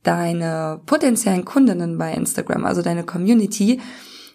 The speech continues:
ganz, ganz unterschiedlich konsumiert. Die einen gucken nur Stories, die einen gucken nur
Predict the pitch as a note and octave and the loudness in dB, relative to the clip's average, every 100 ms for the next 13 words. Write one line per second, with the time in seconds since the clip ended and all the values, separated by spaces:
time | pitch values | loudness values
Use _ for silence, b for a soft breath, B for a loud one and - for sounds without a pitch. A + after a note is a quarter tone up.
0 | B - B3 D4 - A#3 A3+ A#3+ A#3 A3 | B 0 2 2 2 2 2 2 2 2
1 | - F#3 E3+ - - E3+ E3 D#3+ D#3+ D#3 | -2 -4 -4 -4 -2 -2 -2 -4 -4 -6
2 | _ A#3 - A3 G#3 A3+ G#3 G3+ G3+ E3 | _ 0 2 2 0 -2 -2 -2 -2 0
3 | D#3+ E3 - - A#3 A3 A3 - - G3 | 0 -2 -4 0 2 2 0 -4 -2 0